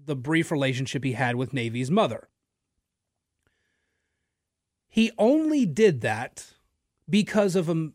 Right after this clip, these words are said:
a wave of public pressure and a bunch of polling that s-, that showed the American people wanted Joe Biden to acknowledge that as a grand-, to acknowledge Navy as a grandchild.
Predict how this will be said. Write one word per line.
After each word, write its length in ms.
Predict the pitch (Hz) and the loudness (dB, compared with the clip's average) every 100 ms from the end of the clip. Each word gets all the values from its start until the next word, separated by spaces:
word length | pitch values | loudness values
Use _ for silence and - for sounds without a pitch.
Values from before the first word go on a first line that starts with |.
| _ | _
a 80 | 160 | -2
wave 420 | 147 170 214 247 | 0 2 2 2
of 160 | 196 160 | 0 -2
public 360 | - 185 160 - | -2 -2 -2 -4
pressure 420 | 190 156 - 156 | -2 -2 0 -2
and 180 | 151 151 | 0 -2
a 60 | |
bunch 300 | 127 214 240 | 2 0 2
of 160 | 220 - | -2 -2
polling 380 | 214 202 180 156 | 0 2 2 2
that 120 | 139 | -2
s-, 220 | - 160 | -6 -8
that 200 | 160 151 | -2 -2
showed 380 | - 247 220 196 | -2 0 2 2
the 80 | 165 | 2
American 360 | 147 196 180 | 2 0 -2
people 260 | 180 160 135 | -4 -4 -4
wanted 460 | 131 180 180 151 127 | -2 -2 -2 -4 -2
Joe 240 | 147 170 | 2 2
Biden 480 | 147 120 120 123 123 _ _ _ _ _ _ | 2 0 0 -2 -4 _ _ _ _ _ _
to 160 | - 190 | 0 2
acknowledge 800 | 175 156 165 196 190 147 123 123 | 2 0 0 2 4 2 0 2
that 200 | 143 151 | 2 4
as 220 | 147 139 | 0 0
a 80 | 151 | 0
grand-, 380 | 151 175 160 - | 2 2 2 0
to 140 | 160 | 0
acknowledge 440 | 139 175 185 180 | 0 0 0 0
Navy 440 | 143 170 160 131 139 | 0 4 4 4 0
as 260 | 139 143 143 | 2 2 0
a 40 | |
grandchild. 800 | 139 175 165 135 113 117 - _ | -2 0 0 -2 -6 -10 -14 _